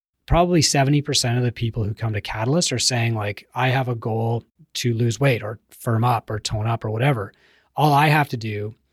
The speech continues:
is pick a testimonial from either a male or a female, pop that up on my iPad and say, 'Hey, Joe reminds me of you.'" This was his goal. Here's his result. Okay.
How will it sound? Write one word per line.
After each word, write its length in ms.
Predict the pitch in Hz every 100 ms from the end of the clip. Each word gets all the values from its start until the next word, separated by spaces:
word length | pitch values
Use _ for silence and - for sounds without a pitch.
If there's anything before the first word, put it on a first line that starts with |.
| _ -
is 160 | 127
pick 220 | - 139
a 60 | 123
testimonial 680 | - 131 - 113 117 120 113
from 200 | - 110
either 180 | 107 104
a 60 |
male 260 | 104 110 123
or 80 | 101
a 60 |
female, 440 | - 156 160 156 151 _ _ _
pop 220 | - 120 -
that 180 | 156
up 140 | 170 165
on 80 | 151
my 280 | 139 135
iPad 240 | 135 147 127
and 120 | 117
say, 260 | - 117 -
'Hey, 300 | 180 226 120 -
Joe 180 | - 165
reminds 480 | 160 143 135 131 120
me 160 | 139 117
of 80 |
you.'" 400 | 110 120 117 117 - _ -
This 180 | 131
was 120 | 139 117
his 200 | 120 110
goal. 360 | 117 110 110 _
Here's 300 | - 131 110
his 180 | 113 101
result. 380 | 101 - - _ _ _ -
Okay. 180 | 117